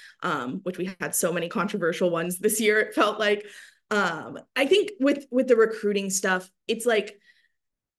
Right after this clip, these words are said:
we're at that time of year in the athletic calendar where just, like, recruiting is at the forefront. And because he was hyped up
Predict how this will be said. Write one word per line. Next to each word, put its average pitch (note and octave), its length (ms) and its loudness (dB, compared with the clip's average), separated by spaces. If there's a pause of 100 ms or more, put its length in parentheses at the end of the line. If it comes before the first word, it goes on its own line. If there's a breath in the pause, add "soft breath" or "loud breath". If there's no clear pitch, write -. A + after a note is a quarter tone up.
(500)
we're C#4+ 160 2
at D4+ 140 2
that D4 180 0
time A#3 300 0
of G#3 120 0
year G3+ 300 2
in G3 80 0
the F3 140 -6
athletic F#3+ 380 -6
calendar A3+ 460 4
where G3+ 120 2
just, F#3+ 180 -4
like, G#3+ 140 -2
recruiting G#3 500 -2
is G#3 280 -6 (500)
at F#3 200 -2
the G3+ 80 -6
forefront. G3+ 680 -2
And G3 120 -4
because A3 560 2
he G#3 320 -6
was G3 220 0
hyped F#3 320 -6
up F#3+ 220 -4